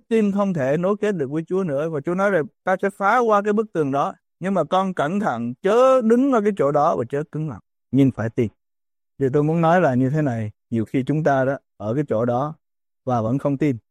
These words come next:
Đó là trong cái cảm xúc của mình, trong cái chỗ nhu cầu của mình, nó đứng khư khư chỗ đó. Có người Chúa sai tới để gọi,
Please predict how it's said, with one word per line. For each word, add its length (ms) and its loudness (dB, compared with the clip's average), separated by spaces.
Đó 100 -2
là 220 0
trong 140 0
cái 80 -2
cảm 300 -2
xúc 240 0
của 120 -4
mình, 260 -2
trong 160 -2
cái 120 -2
chỗ 260 0
nhu 200 0
cầu 280 -4
của 80 -4
mình, 200 -2
nó 80 -2
đứng 240 -2
khư 160 2
khư 240 0
chỗ 140 -4
đó. 220 -6
Có 160 2
người 340 2
Chúa 220 0
sai 160 0
tới 160 0
để 180 0
gọi, 320 -8